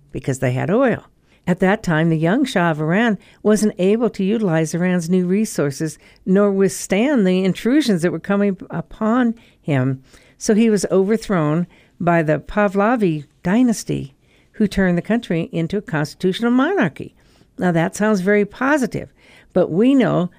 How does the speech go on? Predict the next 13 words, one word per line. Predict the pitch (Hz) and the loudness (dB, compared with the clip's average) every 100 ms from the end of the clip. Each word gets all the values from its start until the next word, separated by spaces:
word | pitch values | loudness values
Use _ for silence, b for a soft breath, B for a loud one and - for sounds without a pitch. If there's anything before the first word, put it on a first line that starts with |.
| _ | _
that | 180 | 0
in | 175 | 2
nineteen | 165 180 185 - 180 | 2 0 0 0 0
seventy-nine, | 156 - 175 175 165 170 202 165 151 156 b b b b | 0 0 0 0 0 2 2 0 -2 -6 b b b b
the | 175 | 0
Ayatollah | 180 196 196 208 202 190 | 2 2 0 0 2 0
Khomeini | 190 185 202 214 190 156 b b b b - | -2 0 2 2 2 -2 b b b b -2
brought | 180 180 | 0 2
about | 175 160 190 190 143 b b | 0 2 2 2 0 b b
an | - 160 | -6 0
uprising, | 208 202 170 156 143 143 | 0 0 0 0 0 -2
the | 143 151 | -2 -4
Islamic | 147 - 160 170 185 208 - | -4 -4 0 2 2 0 -4